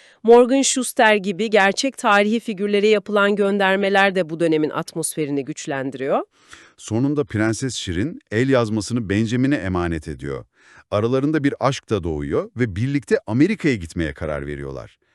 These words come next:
Speaker 2: İşte o meşhur gemiyle.
Speaker 1: Titanic. Burada tabii müthiş bir ironi var. Hani yazarın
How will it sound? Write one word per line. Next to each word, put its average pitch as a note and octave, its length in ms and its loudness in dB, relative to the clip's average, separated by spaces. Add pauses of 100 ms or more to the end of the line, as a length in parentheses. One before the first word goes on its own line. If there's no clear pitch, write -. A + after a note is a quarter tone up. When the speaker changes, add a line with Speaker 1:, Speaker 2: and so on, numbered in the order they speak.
(120)
Speaker 2:
İşte - 240 -8
o B2+ 100 -2
meşhur C#3+ 440 0
gemiyle. C#2+ 480 -8 (440)
Speaker 1:
Titanic. G3 600 -2 (920)
Burada D#4+ 180 0
tabii C#4 280 -2
müthiş B3+ 520 -2
bir G3+ 80 -6
ironi F#3 420 2
var. C#3 200 0
Hani E3+ 320 0
yazarın F3+ 560 2